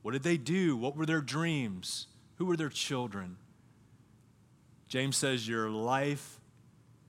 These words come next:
is like a morning fog." It's here, and then it's gone. In one of his last interviews with Time magazine,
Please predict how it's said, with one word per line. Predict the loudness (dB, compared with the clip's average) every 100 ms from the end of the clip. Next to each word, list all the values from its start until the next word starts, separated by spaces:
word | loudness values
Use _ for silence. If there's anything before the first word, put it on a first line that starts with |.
| -20 -20 -20 -20 -20 -16 -8
is | -4
like | -2 -2
a |
morning | -2 -2 -4 -4
fog." | -6 -8 -6 -8 -10 -20 -20 -20 -20 -20 -20 -12
It's | -6 -4
here, | -4 -2 -2 -2 -6 -14 -20 -20 -20 -20 -20 -20 -20 -8
and | -4
then | -2
it's | -4 -6
gone. | -4 -4 -4 -8 -16 -20 -20 -20 -14 -6
In | -2
one | 2 2
of | 2
his | 0 2
last | 4 4 2 -4
interviews | -2 0 0 0 -2 -2 -4 -8 -20 -20 -20 -20 -20 -20 -20 -20 -16
with | -4 -2 -2
Time | 2 4 4
magazine, | 2 0 0 -2 -4 -6 -8